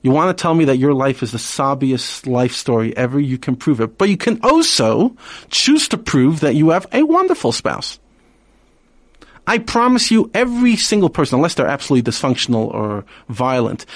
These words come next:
but every, within the realm of normalcy, every single person can be looked on as the greatest thing or the worst thing.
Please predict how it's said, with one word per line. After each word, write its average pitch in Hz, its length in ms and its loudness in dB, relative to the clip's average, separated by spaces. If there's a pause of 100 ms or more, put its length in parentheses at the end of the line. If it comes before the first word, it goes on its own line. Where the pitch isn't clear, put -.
(160)
but 175 140 0
every, 262 180 2
within 185 400 2
the 220 80 6
realm 175 240 4
of 147 80 4
normalcy, 127 720 2
every 226 240 2
single 170 240 0
person - 580 -2 (400)
can 156 220 0
be 131 160 4
looked 170 340 2
on 113 340 0
as 120 140 -2
the 107 80 -6
greatest 165 480 0
thing 208 220 0
or 135 180 0
the 123 80 0
worst 113 300 -2
thing. - 180 -10